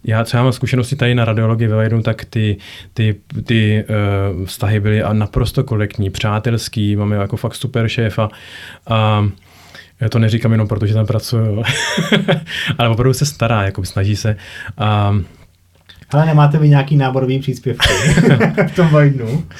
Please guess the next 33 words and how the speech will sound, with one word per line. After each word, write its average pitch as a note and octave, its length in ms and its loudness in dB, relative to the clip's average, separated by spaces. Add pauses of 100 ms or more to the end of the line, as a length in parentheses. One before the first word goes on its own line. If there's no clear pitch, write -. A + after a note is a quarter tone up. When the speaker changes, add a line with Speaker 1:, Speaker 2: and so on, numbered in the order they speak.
(280)
Speaker 1:
Náborový C3 460 4
Speaker 2:
Dostaneš D3 60 4
třeba, C3+ 300 2 (200)
že B2+ 260 0
dostaneš B2 360 -2
třeba C3 300 -2
Speaker 1:
Náborový C#3+ 360 4
příspěvky D3 420 2
máme, C#3 500 4
prosím D#3 220 4 (100)
tě. G3 120 4
Speaker 2:
No. - 180 4 (180)
Speaker 1:
Náborový D#3+ 320 4
příspěvky E3 380 4
Speaker 2:
<laughs> D3+ 80 6
Tak - 20 8
už B2 60 6
Speaker 1:
máme, D3+ 220 6
Speaker 2:
se F3 60 6
Speaker 1:
takže D#3 200 6
já, D#3 200 6
já, D3 160 6 (100)
já D3 140 2
si - 80 0
tam F3+ 100 2
potom F3 180 4
zkasíruju E3 540 4
teda, E3+ 200 6
až E3 140 4
teda - 220 6
všichni E3+ 180 6
jako F3 220 4
přijedou. F3+ 500 4